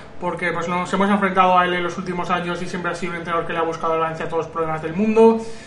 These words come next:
y a mí era el que más me gustaba. Lo veía inviable,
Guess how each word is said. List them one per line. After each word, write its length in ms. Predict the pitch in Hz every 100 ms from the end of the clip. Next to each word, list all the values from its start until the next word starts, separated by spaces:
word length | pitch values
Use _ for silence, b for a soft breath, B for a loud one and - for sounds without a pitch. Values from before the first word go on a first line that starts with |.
| B B
y 60 | 196
a 60 | 190
mí 80 |
era 80 | 214
el 60 | 226
que 40 |
más 140 | 220 208
me 80 | 226
gustaba. 460 | 190 202 185 160
Lo 100 | 175
veía 200 | 180 214
inviable, 640 | 233 226 226 226 247 254